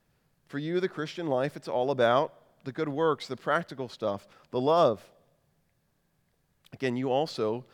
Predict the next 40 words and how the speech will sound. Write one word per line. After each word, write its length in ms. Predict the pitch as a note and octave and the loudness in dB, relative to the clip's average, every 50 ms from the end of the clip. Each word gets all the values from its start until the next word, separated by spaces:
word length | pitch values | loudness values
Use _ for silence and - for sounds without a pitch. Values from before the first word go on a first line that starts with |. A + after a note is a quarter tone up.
| _ _ _ - | _ _ _ -12
need 180 | - A#2+ B2+ B2 | -8 -6 -6 -6
to 80 | C#3+ | -4
be 120 | C3+ D3 D3+ | -4 -4 -6
corrected 560 | C#3+ - C#3+ B2 A#2 A#2 - - - E3 D3+ | -6 -6 -2 2 4 4 2 2 -4 -6 -2
by 180 | A#2+ G#2+ G#2 G#2+ | 0 0 2 2
these 160 | A#2+ C3+ C3+ | 0 -2 -4
verses. 460 | B2 B2+ C#3 E3 E3+ - B2+ A#2 A2 | -4 -4 -4 -2 -4 -4 -10 -10 -10
You 360 | B2 C#3+ E3 F3+ G3 G#3 G3 F#3 - - - - - | -8 -8 -6 -4 -2 -2 -2 -2 -4 -14 -20 -14 -2
likewise 520 | - C3+ D#3 G#3 B3 - E3 D3+ C3+ B2 - | 6 6 8 8 6 4 2 2 2 2 2
have 140 | C#3 C3 | 0 0
things 260 | - - C3+ C#3+ D3 - | 0 -2 -4 -4 -4 -4
to 100 | - C3 | -4 0
add. 200 | D#3+ F3+ E3 D3 | 2 2 2 2
You 180 | C#3 D#3 E3+ F3 | 2 2 4 6
are 140 | E3 D#3 D3 - - | 6 6 4 2 -4
less 400 | - C3+ C3 D3+ E3 E3 - - | -6 2 4 6 4 4 4 0
likely 380 | D3 D#3 D#3+ F3+ - - D3+ C#3+ | 4 4 4 4 2 -2 -4 -4
to 80 | C3+ | -2
get 160 | B2 C3+ C3+ - | -2 -2 -4 -4
sucked 400 | - - - D#3+ D3+ D#3 - - | -6 -2 2 2 2 2 0 -6
into 280 | C#3+ C#3+ C3+ - D3 | -6 -6 -6 -8 -6
these 220 | C3+ C#3 C3+ B2 - | -4 -4 -4 -4 -2
unnecessary 720 | - C#3+ D3 D3 C#3+ C#3+ D3+ - D3+ C#3 - C#3+ C3+ C3 | -2 0 0 0 0 -2 -2 -2 -6 -8 -4 -2 -2 -2
controversies. 960 | A#2+ - D3 C#3+ D#3+ E3+ - C3+ G2+ A2 A2 G#2+ - - G#2 G#2 G2+ - - - _ _ _ _ _ _ _ _ _ _ _ _ _ - | -2 -4 -4 -6 -6 -4 -6 -10 -8 -8 -8 -8 -8 -10 -12 -12 -12 -14 -18 -20 _ _ _ _ _ _ _ _ _ _ _ _ _ -10
But 100 | C3+ C3 | -8 -6
you 180 | C#3+ D#3 D#3 C3 | -2 0 2 2
also 260 | B2+ C3+ C3+ - D3+ | 2 0 -2 -4 -6
need 180 | C#3 C3+ C3+ | -6 -6 -4
to 60 | C3 C#3 | -6 -6
be 100 | C#3+ D3 | -8 -6
reminded 640 | D3 E3 C3+ A#2 A2 A2 G#2+ G#2+ A2 A2 G#2 G#2 - _ _ _ _ _ _ _ _ _ _ _ _ _ _ _ _ _ - | -4 -2 -2 0 0 0 0 0 -2 -2 -4 -4 -8 _ _ _ _ _ _ _ _ _ _ _ _ _ _ _ _ _ -6
that 120 | - A#2+ B2+ | -4 -2 0
no 100 | C3 C3 | 0 0
matter 360 | B2+ B2+ C3+ C#3+ D#3+ E3+ D#3+ | 2 4 4 4 4 4 4
how 140 | D#3 D3 C3 | 4 2 2
you 200 | B2+ B2+ C#3+ C#3+ | 2 0 -2 -2
naturally 540 | C#3 C3+ C3+ C#3+ D#3 - - E3 D3+ D3 | 0 2 2 2 0 -2 -6 -10 -8 -8
feel 320 | C#3 - - D#3 E3 F3+ D#3 | -8 -8 -8 -6 -4 -2 -2
about 300 | A#2+ A2 G#2+ G#2+ A2 A2 | 2 2 2 2 4 2
it, 180 | A2+ C3 - | 0 -2 -4